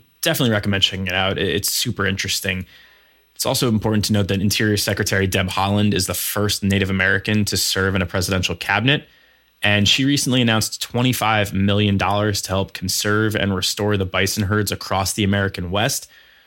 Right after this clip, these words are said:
So something I am looking forward to hearing is what's coming out of the Bronx Zoo over in New York, where, you know, it was founded as the American Bison Society, turned into,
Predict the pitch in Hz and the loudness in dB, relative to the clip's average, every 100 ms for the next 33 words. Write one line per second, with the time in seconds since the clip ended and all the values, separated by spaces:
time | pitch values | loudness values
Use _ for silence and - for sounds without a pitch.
0 | - - 101 98 - 123 127 120 117 - | -8 -2 0 0 0 0 0 2 0 0
1 | 104 110 120 117 120 120 117 120 117 117 | 0 2 2 2 0 0 0 0 0 0
2 | 113 117 127 117 95 - - _ _ - | 0 0 2 2 0 -4 -10 _ _ -12
3 | 110 107 110 110 - - 117 117 107 104 | -2 0 2 0 -4 0 2 4 4 2
4 | 107 - 101 104 110 101 104 107 - 165 | 2 2 2 2 0 0 0 0 0 2
5 | 107 104 110 110 113 131 135 - - - | 2 2 2 2 2 2 0 -2 -6 -10
6 | - 95 92 90 85 - - 101 92 98 | -4 0 2 2 0 -2 -6 -2 0 0
7 | - 110 113 113 113 101 104 110 101 101 | 0 2 2 4 4 2 2 2 2 2
8 | 101 107 101 101 107 101 95 95 98 101 | 2 0 0 0 -2 -2 -2 0 2 2
9 | 104 101 - 104 101 98 98 | 0 -2 0 2 2 0 -4